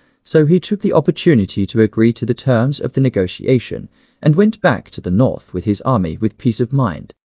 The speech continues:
When Jiao Saidao saw the retreat of the Mongolian main force, he mobilized his army to intercept and kill more than one hundred Mongolian soldiers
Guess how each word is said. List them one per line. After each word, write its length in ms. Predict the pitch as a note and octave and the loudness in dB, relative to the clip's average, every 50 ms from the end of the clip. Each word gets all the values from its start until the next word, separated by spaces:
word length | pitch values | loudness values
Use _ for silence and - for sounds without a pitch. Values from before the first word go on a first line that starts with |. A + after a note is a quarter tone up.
| _ _ _ _ _ _ _ _ _ | _ _ _ _ _ _ _ _ _
When 220 | - E3 F3 F3+ | 2 2 2 2
Jiao 240 | - A#3 A#3 G#3+ E3+ | 2 4 4 4 4
Saidao 580 | - - - B2+ G#2+ F#2 F2 F#2+ C3 E3+ E3+ - | 2 0 2 2 4 4 4 2 2 0 -4 -8
saw 240 | - - D#3+ D3+ | -2 2 2 2
the 100 | D3+ D#3 | 4 2
retreat 480 | C#3+ D#3+ D3+ - - - C#3 A2 A2 - | 2 0 -2 0 0 0 0 0 0 -4
of 60 | - | -2
the 100 | - B2 | 0 2
Mongolian 600 | A#2+ A#2+ B2 C3 B2+ - C#3+ C3 A2 G2 F#2+ F#2 | 2 2 2 2 2 2 4 4 6 4 4 4
main 160 | G2+ G#2 G#2 | 4 2 2
force, 520 | G2 - - A#2+ G2 F2 G2+ - - - - _ _ _ _ _ _ _ | 0 2 2 2 2 2 -2 -6 -14 -20 -20 _ _ _ _ _ _ _
he 160 | - C#3 D#3 | 0 2 2
mobilized 600 | F3 F#3 F3 - F#2+ E2+ D#2 C#2+ C#2+ - - - | 4 2 2 2 0 -2 -2 -4 -6 -8 -6 -2
his 180 | - A#2 G#2+ - | 0 0 0 0
army 300 | - B2+ A#2+ A2+ A#2+ A#2+ | 2 2 2 2 2 0
to 120 | A#2 - - | -2 -4 -2
intercept 720 | - D3 D3 C#3+ D3 C#3+ - C#3 A2 G2 - _ - - | 0 0 0 0 -2 -2 -2 -2 -2 -2 -4 _ -8 -6
and 120 | B2+ C3+ | -6 -6
kill 260 | - - E3 D#3 C3+ | -2 0 0 2 2
more 200 | B2 B2 B2 B2+ | 2 2 2 2
than 160 | - B2+ A#2+ | 2 0 0
one 200 | A2+ B2 B2+ B2+ | 0 0 0 0
hundred 440 | B2+ A2 - C3+ C3 B2+ - C#3+ C#3 | -2 -4 -2 -2 -2 -2 -2 -2 -2
Mongolian 540 | C#3 C#3 C3+ B2+ C#3 C3 B2+ A2+ A2+ A#2+ B2+ | 0 0 2 2 4 4 4 4 2 0 -2
soldiers 560 | - - D#3 D3+ B2+ - F2+ - - - - | -2 0 2 2 2 0 -2 -6 -8 -10 -16